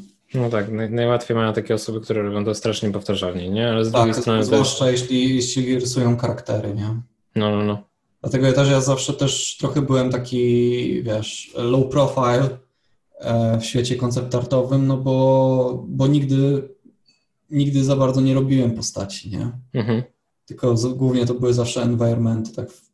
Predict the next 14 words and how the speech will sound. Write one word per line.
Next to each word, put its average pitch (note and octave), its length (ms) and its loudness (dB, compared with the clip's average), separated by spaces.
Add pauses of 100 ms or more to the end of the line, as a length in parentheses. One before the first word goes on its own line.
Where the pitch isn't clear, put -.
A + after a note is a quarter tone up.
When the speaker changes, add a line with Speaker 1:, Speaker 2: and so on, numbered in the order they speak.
(100)
Speaker 2:
w - 100 -16
osiemdziesięciu A#2 540 -4
procentach. A2 560 -6 (1040)
Że B2 120 -6
jak - 120 -14
to C3+ 100 -4
były D#3+ 180 4
postacie, E3+ 640 0
no D#3 120 2
to D3+ 140 0
one C#3 140 4
były C3 160 2
takie - 220 -6
sobie, E3+ 460 2